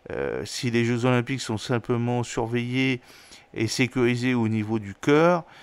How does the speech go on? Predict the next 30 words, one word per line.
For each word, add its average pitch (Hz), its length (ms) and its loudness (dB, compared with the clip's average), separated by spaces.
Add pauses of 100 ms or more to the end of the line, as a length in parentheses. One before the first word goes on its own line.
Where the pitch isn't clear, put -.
(260)
euh, 104 200 2
que 131 160 2
se 131 140 2
passe-t-il 117 800 0
des 104 160 0
délégations 107 680 0
qui 107 280 -4
vont 110 360 0
se 107 220 -6
situer 113 720 -2 (340)
dans 104 140 0
les 107 220 4
hôtels 131 680 2
ou, 120 400 0
euh, 98 340 2
à 107 120 0
proximité, 113 920 0 (380)
et 107 60 0
aussi, 120 580 4
euh, 98 160 4
l'accès, 117 640 0 (100)
euh, 101 300 -4
donc 110 280 -6
au 107 100 -2
jeu, 110 120 -4
au 104 180 0
site 117 280 -6
des 104 120 0
Jeux 101 260 -2
Olympiques 98 440 -2